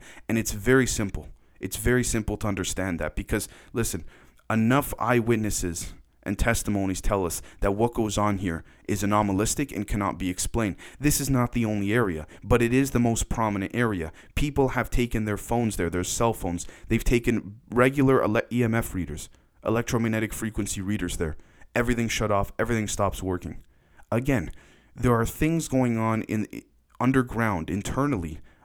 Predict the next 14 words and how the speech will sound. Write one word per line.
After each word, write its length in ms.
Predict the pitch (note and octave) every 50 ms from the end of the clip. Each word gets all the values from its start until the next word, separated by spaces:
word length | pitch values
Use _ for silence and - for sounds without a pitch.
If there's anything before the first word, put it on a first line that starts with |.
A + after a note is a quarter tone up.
| _ _
I'm 100 | B2+ C#3
not 160 | D#3 D#3 D3
trying 200 | - - D3+ C3+
to 60 | C3 B2+
imply 340 | A#2+ A2 - - A#2 A#2
that 160 | A2 G#2+ G#2+ G2
maybe 260 | A2 G#2+ G2+ G#2+ A2
there's 180 | G2 G2 F#2+
some 160 | - - G#2+ F#2+
secret 380 | - - A2+ G2+ - G2+ F#2
city 420 | - - - C3+ C3+ C3 B2 B2 A#2 - - - -
or 140 | - - G#2
secret 420 | - - - G#2+ - G2+ F#2+ E2+
bases. 480 | - A2 A#2 A#2 A#2 - B2 A#2 A2